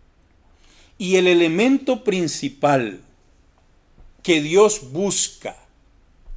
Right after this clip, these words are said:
en las personas, porque a veces la Biblia dice, "Miré, busqué,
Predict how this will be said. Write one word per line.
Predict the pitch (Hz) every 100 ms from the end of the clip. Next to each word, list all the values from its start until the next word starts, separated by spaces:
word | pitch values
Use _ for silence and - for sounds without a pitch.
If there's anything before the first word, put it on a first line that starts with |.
| - -
en | 156 143 135
las | 131 -
personas, | - 110 - 160 131 95 - - - - _ _ _ _ _ _ _
porque | 131 123 -
a | 117
veces | 143 202 233
la | 175
Biblia | 139 160 151 131
dice, | 151 196 - -
"Miré, | - 131 123 170 240 185 104 - _ _ _ -
busqué, | 135 139 - - 190 226 160 -